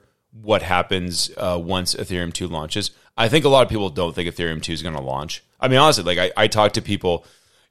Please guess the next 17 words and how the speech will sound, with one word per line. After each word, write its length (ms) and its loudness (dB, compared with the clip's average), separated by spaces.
A-, 300 -4
Amy 260 4
and 80 2
I, 300 4
as, 260 -2
as 200 -4
part 220 4
of 100 2
our 160 4
work 260 -2
with 120 -8
Bitwave, 420 2
like, 180 0
we 140 -2
talk 220 2
to 80 -6
people 540 -2